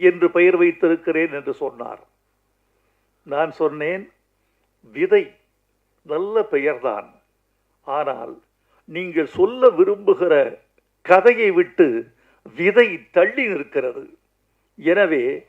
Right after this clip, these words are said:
இந்த படத்தின் ஒட்டுமொத்த இருதய துடிப்பும் தலைப்புக்குள் வர வேண்டும் என்றால், தம்பி, பனை என்று பெயர் வைக்க வேண்டும் என்று சொன்னேன்.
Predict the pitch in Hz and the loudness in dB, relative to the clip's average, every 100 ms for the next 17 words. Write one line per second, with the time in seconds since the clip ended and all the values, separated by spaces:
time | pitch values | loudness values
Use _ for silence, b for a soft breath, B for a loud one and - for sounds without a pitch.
0 | b b - 180 175 170 - 196 262 262 | b b -14 -10 -4 -4 -2 0 0 -2
1 | 262 240 185 190 _ 285 262 254 - 226 | -12 -2 0 0 _ -6 -6 -8 -8 -8
2 | 202 247 247 240 240 - 208 240 - - | -6 -6 -2 -2 -2 -6 -8 -8 -2 -2
3 | 120 - _ _ _ _ 180 208 285 - | -2 -10 _ _ _ _ 0 2 0 -4
4 | 269 - 233 196 214 220 202 208 202 190 | -6 -2 0 2 0 0 0 2 0 0
5 | 190 185 190 180 190 190 123 - b b | -2 0 -2 -2 -4 -6 -8 -16 b b
6 | b _ 185 180 202 240 226 190 185 180 | b _ 4 4 4 2 6 4 6 4
7 | 170 160 165 156 143 156 147 143 156 139 | 4 2 0 -2 -4 -2 -2 -2 -2 -2
8 | 131 151 131 - 69 | -2 -4 -8 -8 -14